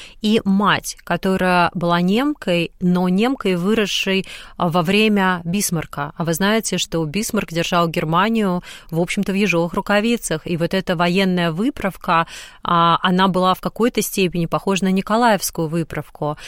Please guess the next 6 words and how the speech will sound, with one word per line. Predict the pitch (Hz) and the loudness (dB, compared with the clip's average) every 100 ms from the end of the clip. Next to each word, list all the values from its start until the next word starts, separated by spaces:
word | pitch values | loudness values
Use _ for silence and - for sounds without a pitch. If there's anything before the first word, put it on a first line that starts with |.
| - - | -14 -4
И | |
Александр | 170 170 - 208 - | -2 0 0 0 0
Михайлович | 175 233 269 277 - | 0 2 2 0 -4
пишет: | 220 202 - 143 - - - - | -2 -2 -4 -8 -12 -20 -20 -6
«Мои | 175 175 190 180 - | 0 2 4 2 -2
мать | 175 175 175 277 - | 0 2 2 0 -4